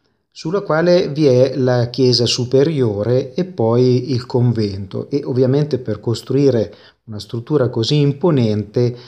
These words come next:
eh, bisognava adottare delle tecniche costruttive e ingegneristiche assolutamente all'avanguardia.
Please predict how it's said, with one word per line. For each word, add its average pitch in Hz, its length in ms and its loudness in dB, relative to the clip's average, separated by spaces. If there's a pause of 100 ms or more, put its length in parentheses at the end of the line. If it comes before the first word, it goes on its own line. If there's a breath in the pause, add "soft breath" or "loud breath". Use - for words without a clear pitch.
(160 loud breath)
eh, 110 260 -12
bisognava 120 680 0
adottare 131 680 0
delle 110 260 -2
tecniche 120 600 -2
costruttive 127 1000 0 (300 loud breath)
e 110 140 -10
ingegneristiche 117 1040 0
assolutamente 113 720 -2
all'avanguardia. 104 1000 -6